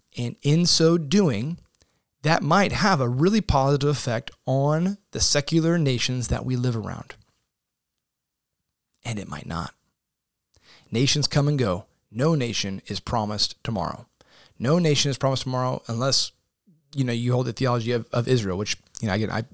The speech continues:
I personally do. No country has a promise of life forever with God. God is for his people.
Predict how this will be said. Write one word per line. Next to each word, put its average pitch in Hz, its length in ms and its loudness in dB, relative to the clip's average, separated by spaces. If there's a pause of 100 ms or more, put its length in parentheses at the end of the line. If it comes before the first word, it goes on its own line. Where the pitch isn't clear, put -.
I 113 80 -2
personally 131 360 -2
do. 123 180 -2 (640)
No 160 500 6 (360)
country 190 480 2 (180)
has 160 680 0
a 151 60 2
promise 107 600 0 (180)
of 113 460 -4 (160)
life 67 440 -10
forever - 420 -4 (880)
with - 180 -6
God. - 300 -10 (4000)
God 123 200 2
is 110 320 -2 (880)
for 135 260 -2
his 101 160 -2
people. - 460 -8